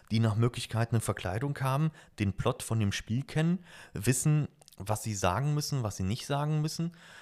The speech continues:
und auch, ähm, einfach motiviert worden sind, sich in dieses, äh, Spiel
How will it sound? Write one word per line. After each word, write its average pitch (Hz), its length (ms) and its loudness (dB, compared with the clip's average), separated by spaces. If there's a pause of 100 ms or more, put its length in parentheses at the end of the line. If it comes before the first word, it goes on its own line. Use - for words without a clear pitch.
(260)
und 139 360 0
auch, 123 320 -2 (160)
ähm, 113 400 -2 (800)
einfach 113 500 0 (160)
motiviert 113 580 2
worden 135 280 2
sind, 127 400 0 (120)
sich 113 460 -2
in 113 180 2
dieses, 110 640 -2
äh, 101 260 -2
Spiel 127 420 0